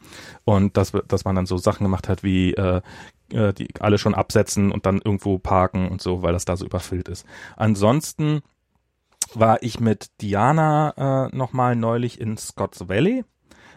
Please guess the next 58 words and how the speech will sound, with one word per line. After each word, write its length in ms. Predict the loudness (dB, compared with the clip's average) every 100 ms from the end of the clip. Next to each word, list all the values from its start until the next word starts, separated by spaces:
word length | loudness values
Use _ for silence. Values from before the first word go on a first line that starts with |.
| _
ähm, 540 | 2 4 4 4 2 -2
was 520 | -6 2 2 2 -4
ein 100 | -8
bisschen 280 | -6 -2 0
weiter 220 | 0 0
weg 140 | -2 -4
ist 100 | -4
von 120 | -4
San 200 | -4 -4
Francisco, 420 | -4 -4 -4 -4
das 120 | -4
ist 60 | -4
dann 100 | -6
Richtung 280 | -6 -6 -6
Süden 540 | -4 -2 2 2 0 -6 -20 -8
und, 540 | 0 2 4 2 -2 -4
ähm, 360 | 0 2 0 -2
die 100 | -8
Bäume 380 | 2 4 6 4
sind 160 | 2
da 80 | 2
auch 100 | 2
nicht 200 | 0 0
ganz 220 | 0 0
so 100 | -2
gehäuft, 540 | -4 0 2 2 0 -2
aber 140 | 0
es 120 | 0
war 160 | 0 -2 -2
zum 180 | -8 -4
einen 240 | -2 0
sehr, 220 | 2 2
sehr 160 | 2 2
leer 260 | 2 2
und 80 | 0
zum 120 | -2 -4
zweiten 360 | 0 0 0
waren 160 | 0 0
die 80 | -2
Bäume 300 | 0 0 2
dann 220 | 2 0 -4 -20 -10
noch 440 | 2 6 6 4 -4
größer. 400 | 0 2 2 -2
Also 140 | 0
da 60 | 2
war 100 | 2
dann 140 | 2
so 100 | 0
ein 100 | -4
Baum, 340 | 0 2 2 0
in 80 |
den 140 | 0 0
man 100 | 0
unten 380 | -2 -4 -2 -4
reingehen 640 | 0 2 2 4 2 2
konnte, 400 | 0 0 0 -2
wirklich 220 | -4 -8
so 260 | -4 -4